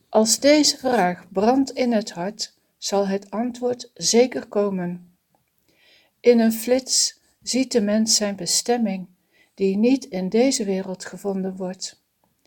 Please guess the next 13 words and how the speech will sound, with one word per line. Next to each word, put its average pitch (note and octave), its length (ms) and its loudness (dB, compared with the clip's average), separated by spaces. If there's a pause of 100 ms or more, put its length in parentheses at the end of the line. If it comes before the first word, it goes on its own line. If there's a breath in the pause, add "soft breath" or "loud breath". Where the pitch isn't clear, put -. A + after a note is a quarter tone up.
(560)
De F#3+ 140 -2
basis G#3 580 2
hiervoor C4 540 4
is A#3 180 0
het G#3 180 -2
sterke A3+ 460 2
heimwee, F#3+ 720 -2 (420 soft breath)
het F#3 360 -6
diepe C4 300 2
verlangen G#3+ 600 2
in F#3 160 -6
het F#3 160 -4
hart - 480 -8